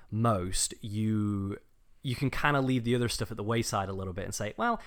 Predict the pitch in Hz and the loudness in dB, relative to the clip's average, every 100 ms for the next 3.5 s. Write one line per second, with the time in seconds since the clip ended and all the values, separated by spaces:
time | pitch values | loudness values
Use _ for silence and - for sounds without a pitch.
0 | - - 190 127 - 107 98 98 110 - | -4 0 4 2 2 2 2 0 0 0
1 | 110 101 101 98 98 92 92 95 110 110 | -2 -2 -2 -2 -4 -4 -6 -6 -2 0
2 | 120 123 117 107 101 95 - - 107 104 | 2 0 0 -2 -2 0 0 0 0 -2
3 | - 107 98 95 92 | -4 -4 -4 -4 -6